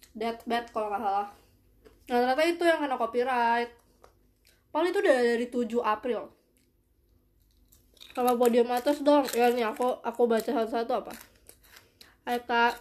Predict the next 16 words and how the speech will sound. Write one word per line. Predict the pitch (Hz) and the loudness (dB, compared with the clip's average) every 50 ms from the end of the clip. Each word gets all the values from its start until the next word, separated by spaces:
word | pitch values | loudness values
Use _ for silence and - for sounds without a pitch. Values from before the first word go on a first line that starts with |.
| - | -14
di | - - 185 208 226 220 226 220 | -20 -18 -14 -6 2 2 4 6
rumah | 220 220 214 214 220 214 214 214 | 6 4 4 2 0 -2 -2 -2
enam | 214 214 214 214 214 | -4 -4 -4 -4 -4
belas. | 220 220 208 214 208 240 - - - - _ _ _ _ | -4 -4 -4 -4 -6 -8 -10 -14 -20 -20 _ _ _ _
<laughs> | - 415 453 359 302 403 440 440 453 453 453 440 440 440 427 427 403 339 - 339 349 339 330 - - 294 - - - - - _ _ _ | 0 0 2 2 4 2 4 4 4 2 2 2 2 2 2 2 0 -2 -6 -12 -14 -14 -14 -14 -16 -18 -18 -20 -20 -20 -20 _ _ _
Sumpah | 269 269 277 302 320 | -4 0 4 4 4
maaf | 320 302 302 330 339 339 | 6 6 6 6 6 6
ya, | 339 320 311 | 6 4 4
aku | 302 339 339 339 | 4 2 2 2
tuh | 381 | 4
masih | 381 370 339 403 311 294 269 | 4 4 4 4 2 -2 -4
newbie | 269 262 269 262 247 285 302 277 240 | -4 -8 -8 -6 -4 -4 -4 -2 -2
guys, | 226 240 247 262 - | 0 0 0 -2 -4
jadi | - 262 233 233 262 262 | -6 -6 -4 -4 -4 -4
inget-ingetin | 240 226 220 220 226 214 214 220 220 214 214 220 | -4 -6 -8 -10 -10 -12 -10 -10 -10 -10 -8 -8
aja. | 220 208 220 214 220 233 | -6 -6 -6 -6 -6 -10